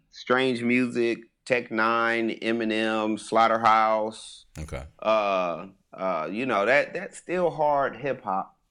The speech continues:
Speaker 1: you know, but the way the game is changing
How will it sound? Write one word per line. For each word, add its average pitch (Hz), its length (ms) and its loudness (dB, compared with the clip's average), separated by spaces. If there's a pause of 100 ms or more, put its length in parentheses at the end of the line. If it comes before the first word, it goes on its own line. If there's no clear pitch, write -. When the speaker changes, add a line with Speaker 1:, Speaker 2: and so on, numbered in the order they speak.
(420)
Speaker 1:
you 110 180 -4
know, 101 560 0 (800)
but 131 500 0 (1800)
the 139 80 4
way 196 160 4
the 175 80 2
game 180 340 2
is 147 120 -8
changing 175 600 -4